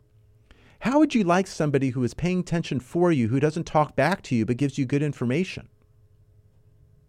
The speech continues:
Sounds really good. That's what happened. I have four hundred dollars more than I did earlier in the week as a result of that, making it me more aware of what was happening,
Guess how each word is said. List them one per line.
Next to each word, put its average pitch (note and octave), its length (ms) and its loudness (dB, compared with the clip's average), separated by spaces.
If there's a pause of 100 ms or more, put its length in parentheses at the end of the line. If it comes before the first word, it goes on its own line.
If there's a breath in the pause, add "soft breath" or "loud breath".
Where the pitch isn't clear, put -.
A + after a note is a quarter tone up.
(180)
Sounds A#2+ 320 0
really F2+ 180 0
good. G#2 340 0 (840)
That's D3+ 240 -4
what E3 120 -2
happened. C#3+ 480 -6 (1040)
I G#3+ 80 -2
have A#3 140 -2
four F#3 260 0
hundred F#3 160 2
dollars D#3+ 360 0
more D3 220 0
than D3 160 0
I B2+ 80 0
did D#3 260 0
earlier B2 360 2
in A#2 60 0
the G#2 80 -2
week A#2+ 400 -6 (440)
as B2 160 2
a B2+ 60 2
result B2 480 2
of G2 100 0
that, G2+ 320 0 (1700)
making A#2 340 0
it A2+ 80 -2
me B2 160 0
more A#2+ 280 -2
aware G#2+ 560 -2
of G2+ 140 -10
what A2+ 140 -2
was A2 140 -6
happening, A2 540 -6